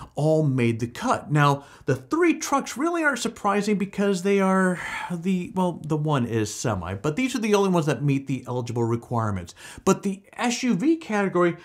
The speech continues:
now this is a bit of a surprise for me. I thought for sure the Rivian R one S was gonna be one of the finals. I figured the Honda C R V would be there too, given that how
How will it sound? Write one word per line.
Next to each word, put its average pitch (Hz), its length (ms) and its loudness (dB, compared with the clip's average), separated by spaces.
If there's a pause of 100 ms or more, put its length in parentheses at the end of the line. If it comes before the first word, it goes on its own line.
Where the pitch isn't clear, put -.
(200)
now 165 140 2
this 339 460 0 (220)
is 233 360 -2
a 208 180 0
bit 196 260 6
of 180 80 2
a 175 40 0
surprise 135 540 -2
for 123 80 -4
me. 101 140 -2 (200)
I 233 120 10
thought 254 220 2
for 156 80 2
sure 185 200 2
the 123 80 0
Rivian 143 340 2
R 127 160 2
one 127 200 0
S 120 180 0
was 117 160 -4
gonna 117 160 -2
be 120 80 -2
one 104 260 -2
of 113 60 -4
the 135 100 0
finals. 98 480 -8 (300)
I 120 160 2
figured 208 420 2
the 143 100 2
Honda 165 280 2
C 143 160 0
R 113 140 2
V 269 200 6
would 285 200 4
be 170 140 4
there 165 120 6
too, 220 280 2
given 339 320 0
that 214 160 0
how 214 380 0